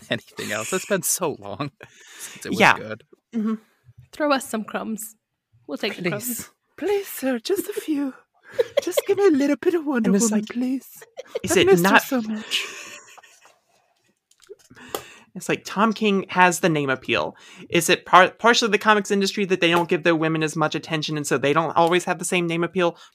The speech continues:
Speaker 2: Partially, yes. But also, we just need to focus on the now, and this is the right move for the now. There is a, an all-star women-only Wonder Woman run that is yet to come that needs to happen sooner rather than later. But for right now,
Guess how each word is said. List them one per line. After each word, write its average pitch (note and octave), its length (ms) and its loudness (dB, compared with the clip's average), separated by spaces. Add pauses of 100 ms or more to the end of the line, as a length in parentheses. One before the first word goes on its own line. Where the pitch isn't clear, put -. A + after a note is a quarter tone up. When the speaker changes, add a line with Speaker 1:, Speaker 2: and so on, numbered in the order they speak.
Speaker 2:
Partially, B2+ 460 -4
yes. - 380 -2 (280)
But E3 180 4
also, D#3+ 520 6 (320)
we E3 240 4
just F3+ 180 4
need F3 120 4
to F3 60 6
focus D#3 360 4
on D3+ 80 4
the D3 100 2
now, B2+ 460 4
and C3+ 140 -4
this B2+ 140 -4
is C3 120 -8
the C3 120 2
right A#2+ 220 2
move A#2+ 220 -4
for - 100 -20
the A#2 80 0
now. - 400 -2 (1040)
There D3 180 6
is C#3+ 200 2
a, D3+ 340 0
an D3+ 140 2
all-star C#3+ 720 2 (720)
women-only C#3+ 1080 0 (100)
Wonder C3+ 320 2
Woman C3 240 -2
run B2 280 0
that C3 180 2
is A#2+ 180 -4
yet A#2+ 180 -4
to A2+ 100 -8
come A2 360 -4 (100)
that - 140 -2
needs C#3 340 -4
to C3+ 80 -6
happen B2 280 0
sooner B2 220 -6
rather A#2 260 -6
than A#2+ 140 -8
later. A2 260 -2
But C#3+ 100 -2
for D3 160 2
right D#3 240 8
now, D3+ 400 2